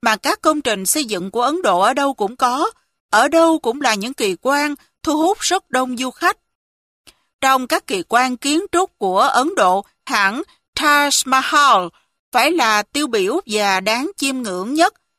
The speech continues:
May thay, Taj Mahal không xa Delhi bao nhiêu,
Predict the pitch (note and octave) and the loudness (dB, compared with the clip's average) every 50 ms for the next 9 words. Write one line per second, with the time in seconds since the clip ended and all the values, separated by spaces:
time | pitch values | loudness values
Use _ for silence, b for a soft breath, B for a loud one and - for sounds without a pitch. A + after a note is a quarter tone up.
0 | _ _ - B3+ B3+ A#3 - - C#4+ B3+ B3+ B3+ A#3+ b b b b _ - - | _ _ -4 -2 -2 -2 -2 -2 -2 -2 -2 -2 -4 b b b b _ -6 -2
1 | D4 C4+ C4+ C4+ B3+ - - B3+ B3+ C4 B3+ - - D4+ C#4+ C#4 B3+ G#3 F#3 E3+ | 2 2 2 2 2 -2 -2 0 0 -2 -2 0 0 2 4 4 4 4 0 -4
2 | b b b b _ - - - D4 D4 D4+ D4 D4 - - C#4+ C4+ C4+ C#4 C4+ | b b b b _ -8 0 2 4 4 4 0 -2 -2 0 2 2 2 2 0
3 | A3 A3 A3 A3+ B3+ C4+ C4 B3+ A3 B3+ B3+ B3+ B3+ B3+ B3+ C4 C4 C4 B3+ | 0 -2 -2 0 0 -2 -2 0 0 0 0 0 0 -2 -2 -2 -2 -2 -4